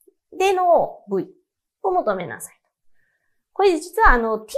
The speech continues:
を求めなさいとかね、過去一みたいに、えー、tがいくつって書いてあったら、tが入ってる式を使わないといけないわけだけど、過去二番はtを求めなさいとも言われてないし、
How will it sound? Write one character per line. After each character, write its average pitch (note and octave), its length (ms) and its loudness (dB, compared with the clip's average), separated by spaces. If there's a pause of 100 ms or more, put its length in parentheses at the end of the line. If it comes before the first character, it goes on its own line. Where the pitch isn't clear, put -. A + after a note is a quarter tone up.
(140)
を B3+ 100 6
求 A3 260 -2
め A#3+ 100 -4
な A#3 160 -4
さ C4+ 140 -4
い B3+ 60 -8
と - 60 -10
か - 120 -14
ね、 G#3 180 -20
過 G#4 160 2
去 A#4 80 2
一 D#4+ 160 -2
み C4 140 -4
た A3 140 -4
い G#3 40 -8
に、 G3+ 280 -8 (200)
え G#4 240 -8
ー、 - 20 -20
t G4 180 2
が F4+ 100 0
い F4+ 100 -4
く F#4 140 0
つ F#4 220 -6
っ - 40 -6
て A3 180 -4
書 A3+ 100 -8
い A3 40 -12
て G#3+ 80 -4
あ - 40 -2
っ - 100 -20
た E3+ 100 -12
ら、 F3 260 -10 (240)
t G4+ 160 4
が D4+ 80 0
入 G4 180 -2
っ - 20 -4 (100)
て C#4 100 0
る B3+ 120 -2
式 - 240 -6
を F#3+ 40 -4
使 - 180 -6
わ G#3+ 60 0
な G3 100 -6
い G3 60 -10
と G3 60 -16
い - 40 -18
け F3+ 100 -18
な F3+ 80 -14
い - 20 -14
わ F3+ 120 -12
け F3 100 -18
だ - 100 -20
け - 140 -20
ど、 A#3 340 0 (540)
過 A4+ 160 4
去 G4 80 6
二 D#4+ 140 4
番 G3+ 260 0
は G3 260 -4
t G4 160 2
を C4 80 4
求 C4+ 360 0
め G#4 120 -4
な G4 140 -6
さ G4 180 -6
い F#4 100 -6
と B3 120 2
も F#3+ 60 -6
言 F#3 80 -4
わ F#3+ 60 -4
れ F#3+ 60 -8
て G#3 140 -12
な F#3+ 120 -8
い D#3+ 80 -14
し、 - 300 -12